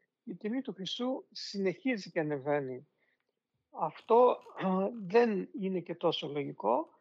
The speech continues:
ε, και βλέπουμε, ε, ότι αγοράζουν αρκετό χρυσό, ε, πολλές, ε, ασιατικές χώρες και χώρες του τρίτου κόσμου, οι οποίες βλέπουν ότι έρχεται κάποια οικονομική αναταραχή,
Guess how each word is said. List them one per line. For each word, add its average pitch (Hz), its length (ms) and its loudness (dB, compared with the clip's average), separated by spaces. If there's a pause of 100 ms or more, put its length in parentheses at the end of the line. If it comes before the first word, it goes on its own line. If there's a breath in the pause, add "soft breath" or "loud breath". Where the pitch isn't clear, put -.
(420)
ε, 180 600 4 (400)
και 196 160 4
βλέπουμε, 196 760 -2 (540)
ε, 190 120 -2
ότι 170 800 0
αγοράζουν 190 600 4
αρκετό 208 400 -2
χρυσό, 190 640 0 (640)
ε, 175 280 -2 (240)
πολλές, 202 480 0
ε, 165 580 0
ασιατικές 180 760 -4
χώρες 190 400 2
και - 100 -12
χώρες 196 360 -2
του 175 100 -16
τρίτου 180 320 -6
κόσμου, 170 560 2 (640 soft breath)
οι 175 200 -4
οποίες 190 760 -4
βλέπουν 196 420 2
ότι 185 340 2
έρχεται 170 760 0
κάποια 185 360 0
οικονομική 165 640 -2
αναταραχή, 165 840 -2